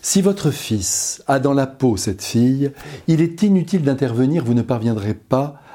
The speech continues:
à l'en détacher. Apparemment, votre fils vit encore avec vous. C'est déjà là un point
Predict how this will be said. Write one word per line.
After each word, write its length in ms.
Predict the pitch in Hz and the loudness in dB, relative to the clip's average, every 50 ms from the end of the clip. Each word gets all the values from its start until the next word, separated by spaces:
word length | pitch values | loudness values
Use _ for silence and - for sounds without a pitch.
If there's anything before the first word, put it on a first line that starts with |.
| - - | -6 -2
à 140 | 123 117 110 | -2 0 0
l'en 160 | 110 107 104 | 0 -2 0
détacher. 640 | 101 120 113 - 92 82 - - - - - - _ _ _ - - _ - - - - - - - - - | 0 -2 -2 -2 -6 -8 -8 -10 -10 -12 -14 -18 _ _ _ -20 -20 _ -20 -20 -20 -20 -20 -20 -20 -12 -12
Apparemment, 760 | 95 - 135 131 139 143 147 156 170 190 196 196 196 - - _ _ _ _ _ _ _ - _ - - | -2 0 0 2 2 0 2 2 2 2 0 -2 -4 -8 -16 _ _ _ _ _ _ _ -20 _ -8 0
votre 320 | 101 139 135 135 139 131 | 0 0 0 2 -2 -2
fils 640 | - - 185 208 196 190 - - - - - _ _ _ _ _ - 113 | 0 0 0 0 0 0 -4 -6 -6 -8 -10 _ _ _ _ _ -6 -4
vit 300 | 104 104 143 202 214 - | -2 0 2 0 2 2
encore 460 | 147 135 131 131 - 180 185 185 143 123 | 0 0 0 -2 0 0 0 0 0 -2
avec 280 | 120 120 123 117 107 | -2 -2 -2 -2 -2
vous. 360 | 98 104 143 190 190 131 101 - _ _ _ _ _ _ _ _ _ - - - - _ | -6 0 2 2 2 0 -2 -12 _ _ _ _ _ _ _ _ _ -20 -20 -20 -20 _
C'est 160 | - - 123 | -4 -2 0
déjà 340 | 113 131 127 107 123 131 131 | 2 2 0 2 0 0 0
là 320 | 131 156 180 185 170 165 - - - - - | 2 2 0 0 -2 -4 -10 -18 -20 -16 -4
un 140 | - 131 131 | -2 -2 -2
point 420 | 117 - - 151 160 170 175 180 | -2 -4 -2 0 0 2 0 -2